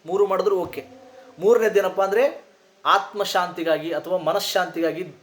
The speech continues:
ನಮ್ಮ, ನಮ್ಮ ಆರಾಧನೆ ದೇವ್ರ ಹತ್ರ ಹೋಗೋದು. ದಿವ್ಸಕ್ಕೆ ಎರಡು ಸಲ ಹೋಗ್ರಿ, ಮೂರು ಸಲ ಹೋಗ್ರಿ, ನಾಲ್ಕು ಸಲ ಹೋಗ್ರಿ, ಅಥವಾ ಒಂದೇ ಸಲ ಹೋಗ್ರಿ. ಒಟ್ಟು ದಿವ್ಸಕ್ಕೆ ಒಂದು ಸಲ ದೇವಸ್ಥಾನಕ್ಕೆ ಹೋಗ್ಬರ್ರಿ. ಆ ಸ್ಥಳದಲ್ಲಿರುವಂಥ ಒಂದು ಮ್ಯಾಜಿಕ್ಕೇ ಬೇರೆ, ಅಲ್ಲಿ ದೈವಶಕ್ತಿ ಇರ್ತಿತ್ತು.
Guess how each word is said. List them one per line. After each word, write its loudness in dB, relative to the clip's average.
ನಮ್ಮ, -6
ನಮ್ಮ -2
ಆರಾಧನೆ 2
ದೇವ್ರ -2
ಹತ್ರ -12
ಹೋಗೋದು. -6
ದಿವ್ಸಕ್ಕೆ -6
ಎರಡು 4
ಸಲ -4
ಹೋಗ್ರಿ, -4
ಮೂರು -8
ಸಲ 0
ಹೋಗ್ರಿ, 2
ನಾಲ್ಕು -2
ಸಲ -2
ಹೋಗ್ರಿ, -8
ಅಥವಾ 2
ಒಂದೇ 2
ಸಲ 0
ಹೋಗ್ರಿ. -4
ಒಟ್ಟು 0
ದಿವ್ಸಕ್ಕೆ 0
ಒಂದು 4
ಸಲ 4
ದೇವಸ್ಥಾನಕ್ಕೆ -2
ಹೋಗ್ಬರ್ರಿ. -2
ಆ 0
ಸ್ಥಳದಲ್ಲಿರುವಂಥ 4
ಒಂದು -2
ಮ್ಯಾಜಿಕ್ಕೇ -4
ಬೇರೆ, 0
ಅಲ್ಲಿ -4
ದೈವಶಕ್ತಿ 0
ಇರ್ತಿತ್ತು. 0